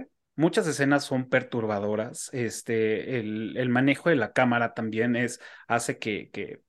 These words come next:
que, puta, también te pongan, eh, te dé ansiedad. El hecho de que, mm, eh, muchos ahorita dicen, "No, pues es que es lo mismo de siempre", y el asesino, o sea, probablemente ya sí, pero esa fue, fue de las pioneras. Entonces,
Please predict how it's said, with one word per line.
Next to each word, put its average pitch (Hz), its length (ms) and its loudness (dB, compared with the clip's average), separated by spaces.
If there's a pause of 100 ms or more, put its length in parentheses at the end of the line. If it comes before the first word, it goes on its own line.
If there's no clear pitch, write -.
(140)
que, - 340 -8
puta, - 260 -14
también 120 240 -6
te 127 80 -6
pongan, 131 440 0
eh, 117 380 2
te 123 120 0
dé 123 120 6
ansiedad. 117 680 2 (500)
El 131 220 4
hecho 151 300 6
de 151 160 4
que, 117 360 2
mm, 117 220 -2 (340)
eh, 120 420 0
muchos 180 440 2
ahorita 151 340 6
dicen, 147 240 4
"No, 180 180 4
pues - 120 -6
es 165 80 -10
que 196 100 0
es 175 100 0
lo 165 100 4
mismo 156 340 4
de 123 120 2
siempre", 190 560 -2
y 139 100 2
el 127 120 4
asesino, 127 320 2 (240)
o 143 140 -2
sea, 131 300 4 (300)
probablemente 170 840 4
ya 151 200 2
sí, 175 400 -6 (100)
pero 120 260 2
esa 180 320 0
fue, 151 500 6
fue 147 180 2
de 190 120 4
las 151 180 4
pioneras. 127 640 -2
Entonces, 160 560 -2